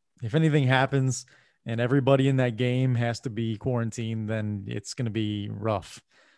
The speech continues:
those first couple weeks. But I'll tell you what, there's, I, I, there are plenty of, maybe not superstars, but all-star caliber players that would still be available that aren't gonna be at this All-Star game.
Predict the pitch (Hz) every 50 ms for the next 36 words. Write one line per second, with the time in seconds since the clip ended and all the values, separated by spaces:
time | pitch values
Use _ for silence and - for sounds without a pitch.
0 | _ _ - 113 107 - - 117 104 - - 117 104 113 107 120 123 113 - _
1 | 151 151 151 - 190 190 180 185 208 208 180 175 - - _ _ _ _ _ _
2 | _ _ _ _ _ _ _ _ _ _ _ _ _ _ _ _ _ _ _ _
3 | _ _ _ _ _ _ _ - - 123 113 160 196 226 226 226 214 143 - -
4 | - _ _ _ - _ _ _ 135 - - - - - 151 123 160 196 214 208
5 | 185 156 - - - 156 170 180 196 190 175 143 131 - - - 139 156 190 208
6 | 240 202 160 - - - - 165 185 - 220 190 - - 214 214 214 220 220 185
7 | 143 123 139 147 143 - _ _ _ _ _ _ _ _ 147 147 175 202 180 -
8 | - 190 160 156 160 156 - - 175 170 165 151 131 135 127 - - - 165 185
9 | 180 127 101 101 104 - - - _ _ _ - 143 151 139 147 135 - - -
10 | 190 185 165 170 165 151 117 143 175 185 170 135 120 123 120 123 123 - 135 143
11 | 175 180 170 160 165 147 131 117 156 175 143 117 - 120 110 - - 127 135 135
12 | - - 104 98 95 110 113 110 -